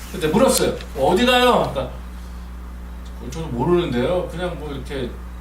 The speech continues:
그냥 이렇게 돈 받고 음식 차려주고 그러면 뭐 나쁜 건 아니잖아요." 예, 나쁜 건 아니죠.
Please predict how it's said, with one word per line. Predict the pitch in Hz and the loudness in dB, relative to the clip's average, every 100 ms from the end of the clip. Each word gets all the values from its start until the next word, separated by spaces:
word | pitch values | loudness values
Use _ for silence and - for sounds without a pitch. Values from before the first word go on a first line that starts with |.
| - - - - - | -12 -12 -12 -12 -10
그냥 | 139 | -8
이렇게 | 139 151 | -6 -4
돈 | 156 180 | -2 2
받고 | 175 165 170 165 156 147 | 4 4 2 0 0 0
음식 | 143 170 | -2 -2
차려주고 | - 214 214 170 143 | -2 0 0 -2 -4
그러면 | 135 165 156 143 175 - - - - | -4 -2 0 2 2 0 -6 -10 -10
뭐 | 107 | -2
나쁜 | 117 - | -2 2
건 | 220 180 | 4 4
아니잖아요." | 175 165 170 147 139 165 - - - - | 4 4 4 4 4 2 0 -4 -12 -10
예, | - | -4
나쁜 | 147 - | -4 -2
건 | 320 - | 2 4
아니죠. | 202 226 190 175 - | 6 6 6 4 2